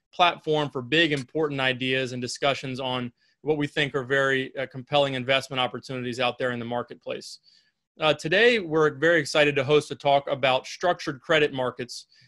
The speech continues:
uh, which are near and dear to our heart. Structured credit markets, uh, suffered a severe dislocation in March as a result of the pandemic and the ensuing economic shutdown, uh, but they've started to recover.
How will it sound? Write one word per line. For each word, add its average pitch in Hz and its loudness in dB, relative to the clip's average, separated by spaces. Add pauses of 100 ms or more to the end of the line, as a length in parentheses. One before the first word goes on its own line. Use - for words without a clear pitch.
(160)
uh, 143 -4
which 139 -4
are 147 -4
near 190 0
and 156 -2
dear 147 4
to 143 2
our 135 2
heart. 123 -2
Structured 196 -4
credit 156 0
markets, 139 -4 (340)
uh, 131 -8
suffered 160 0
a 147 2
severe 185 0
dislocation 151 0
in 127 -6
March 135 -2
as 123 -6
a 123 -10
result 147 -2
of 127 -2
the 123 -6
pandemic 143 -2 (340)
and 139 -6
the 135 -2
ensuing 139 -4
economic 143 0
shutdown, 127 -2 (380)
uh, 135 -2
but 131 -2
they've 135 0
started 170 0
to 156 -6
recover. 131 -2